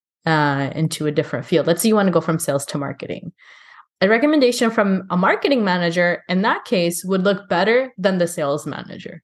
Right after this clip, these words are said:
right? Or if you want to show that you have experience working with big companies and navigating those large bureaucracies, a recommendation from a, from, like, a vendor, like an Amazon vendor or a cli-, the client Amazon,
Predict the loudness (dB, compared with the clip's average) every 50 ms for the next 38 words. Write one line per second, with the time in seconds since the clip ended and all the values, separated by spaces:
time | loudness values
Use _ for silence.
0 | _ _ -2 0 0 0 -2 -2 -6 _ _ -20 -20 -20 -20 -20 _ _ 0 2
1 | 4 4 4 4 4 4 2 2 0 -2 -2 0 2 2 2 2 0 -2 -4 -4
2 | -2 0 2 2 4 4 2 2 2 2 0 -2 -2 0 0 2 4 4 4 2
3 | 2 0 0 0 0 -2 -2 0 2 2 2 2 2 0 -2 -4 -4 -2 -2 0
4 | 0 -2 -4 -4 -6 -4 0 0 2 2 0 -2 -2 -2 -2 -2 -2 -2 -2 -2
5 | 0 -2 0 0 0 0 0 0 0 0 0 0 -2 -2 0 0 0 0 0 0
6 | 2 2 2 2 0 0 0 0 0 0 0 0 0 0 2 2 2 4 4 2
7 | 2 0 0 0 2 4 2 2 0 -2 -10 -10 -10 -12 -14 -14 -14 -14 -16 -18
8 | _ -20 -20 -20 -20 -20 -20 _ _ _ -4 0 0 2 2 2 2 2 2 2
9 | 4 2 2 2 0 -2 -2 -2 0 0 0 2 4 4 4 2 2 0 -4 -8
10 | -6 -2 0 0 2 2 2 0 2 0 0 0 0 0 2 2 4 4 4 2
11 | 2 -2 _ -6 -6 -4 -4 -4 -2 0 0 0 0 0 -2 -2 -2 -4 -4 -4
12 | -2 -2 -2 -2 -2 0 0 0 0 0 -2 0 -2 -2 -2 -2 -2 -2 -2 0
13 | 2 2 2 2 2 2 0 0 -2 -2 -2 -2 0 0 0 0 0 0 0 0
14 | -2 -2 -6 -8